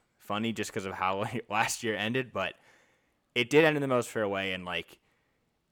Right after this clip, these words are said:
y-, at the same time, like, would it have been funny if that happened? Yes, but, like, Max deserved to win that race. Like, he was the best driver all race, and, like, that's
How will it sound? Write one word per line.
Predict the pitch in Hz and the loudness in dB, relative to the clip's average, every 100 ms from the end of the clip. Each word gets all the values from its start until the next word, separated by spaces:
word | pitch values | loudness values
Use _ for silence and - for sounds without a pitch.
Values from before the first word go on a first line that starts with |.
| _ _ _ _ _ | _ _ _ _ _
y-, | 113 113 | -4 -2
at | - | -2
the | |
same | 117 131 113 | -2 0 2
time, | 113 110 | 2 2
like, | 90 | 0
would | 110 110 | 0 2
it | 101 | 0
have | |
been | 104 | -4
funny | - 107 | -4 -2
if | 101 | -2
that | 98 | -2
happened? | 98 101 92 | -2 -4 -2
Yes, | 92 | -4
but, | - | -4
like, | 87 92 | -8 -6
Max | 101 110 - | -2 -2 -2
deserved | 104 95 95 | -8 -6 -6
to | 90 | -6
win | 85 | -10
that | 80 80 | -10 -6
race. | 90 95 85 | -6 -6 -8
Like, | 80 | -10
he | 95 | -10
was | 87 - | -8 -8
the | 87 | -8
best | 85 - | -8 -4
driver | 90 90 | -4 -4
all | 85 | -6
race, | 82 95 - | -6 -6 -6
and, | 95 82 | -8 -10
like, | 78 - _ _ _ - | -16 -18 _ _ _ -14
that's | 82 - - | -12 -10 -12